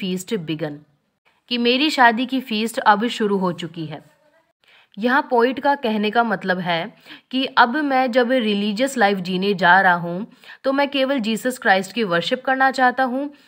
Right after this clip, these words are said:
तब मैं सिंपल लाइफ जीऊँगा और, और गरीबी की लाइफ जीऊँगा। And lily colored clothes provide, your spouse not labored at nor spun,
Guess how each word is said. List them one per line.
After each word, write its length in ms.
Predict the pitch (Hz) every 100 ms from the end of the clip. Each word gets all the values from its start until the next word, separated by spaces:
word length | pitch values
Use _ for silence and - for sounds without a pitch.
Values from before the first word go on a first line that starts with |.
| _ _
तब 220 | 262 262 311
मैं 380 | 277 254 269
सिंपल 460 | 269 - 220 214 262
लाइफ 240 | 254 247
जीऊँगा 600 | 226 208 226 240 240 254 254 - - -
और, 440 | 240 269 285 302 311 _ _ _ -
और 220 | 233 269
गरीबी 460 | 214 220 208 196 226
की 80 |
लाइफ 220 | 202 170 160
जीऊँगा। 500 | 165 156 156 143 - _ _ _ _ _ _ _ - - - -
And 280 | 214 233 254
lily 520 | 277 254 226 233 254 247
colored 340 | 208 190 196 220
clothes 400 | 220 180 180 180 240 240
provide, 480 | 185 165 156 156 151 139 _ _ _ _ _ _ _ _ -
your 480 | 190 220 254 277 277 226
spouse 460 | - 214 208 208 214
not 480 | 190 185 208 226 226 226 220
labored 580 | 180 180 175 196 202 -
at 320 | 175 175 202 196
nor 360 | 175 170 180 180 165
spun, 300 | - 170